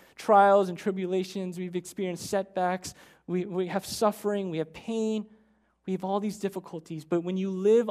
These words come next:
under the favor of God, you're in the best place you could ever be because you have God with you, God's presence along your life. God offers himself.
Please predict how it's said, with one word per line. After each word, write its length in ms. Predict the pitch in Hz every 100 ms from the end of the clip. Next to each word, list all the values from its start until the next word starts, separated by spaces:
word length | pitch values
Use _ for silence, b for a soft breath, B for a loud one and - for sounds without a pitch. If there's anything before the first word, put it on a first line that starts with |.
| 190
under 220 | 190 175
the 80 | 160
favor 640 | - 196 196 202 190 185 B B -
of 200 | 160 160
God, 360 | 160 156 139 - _ _ _ _ _
you're 160 | 165 170
in 80 | 170
the 80 |
best 360 | 143 151 156 -
place 300 | - 143 -
you 60 | 160
could 160 | 143
ever 220 | 131 143
be 280 | 139 131 135 _ _ _ _ _ _
because 280 | - 170 151
you 100 | 165
have 140 | 147 151
God 340 | 147 143 147
with 260 | 147 151 -
you, 120 | 139 - _ _ _ _ _ _ _
God's 280 | 156 143 -
presence 500 | - 156 147 135 - -
along 260 | 147 135 131
your 100 | 131
life. 180 | 139 - _ _ _ _ _ _ _ _ _ _ _ _ _ _ _ _ _ _ _ _ _ _ _ _
God 200 | 160 160
offers 500 | - 170 175 185 170
himself. 420 | 165 - 139 -